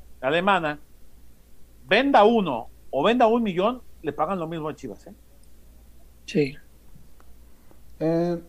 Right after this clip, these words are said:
Speaker 1: O sea, que quienes crean que Chivas puede comprar o no un refuerzo con, con base en los, en las camisetas que se vendieron, eso.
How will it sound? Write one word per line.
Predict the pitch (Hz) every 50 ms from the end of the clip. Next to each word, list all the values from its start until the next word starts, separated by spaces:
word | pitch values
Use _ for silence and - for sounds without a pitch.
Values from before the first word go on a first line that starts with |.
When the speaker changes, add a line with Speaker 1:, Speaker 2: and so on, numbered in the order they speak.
| - - -
Speaker 1:
O | 135
sea, | 175 202 214
que | 202 226 226 190
quienes | 202 185 180 170 -
crean | - 220 233 254 254
que | 208 240 220 202 185 165
Chivas | - - 233 240 240 226 - - - - - - - - - -
puede | - 196 208 226 240 233 226
comprar | 226 185 165 147 180 190 208 208
o | 208 185 170
no | 180 185 202 208 214 214
un | 208 208 208 196
refuerzo | 196 190 - - 202 202 196 - - 190 160
con, | - 160 165 151 - - 160 156 143 - -
con | - 160 156 160
base | 160 196 226 226 220 220 220 226 220 - - - - - - - -
en | 175 208 226 233 226 220
los, | - 185 180 - - - - - - - - - 151
en | 147 151 151 151 151
las | 160 151 -
camisetas | - 170 165 185 220 208
que | -
se | 180
vendieron, | 156 160 175 196 233 233 190
eso. | 156 - 180 160 113 98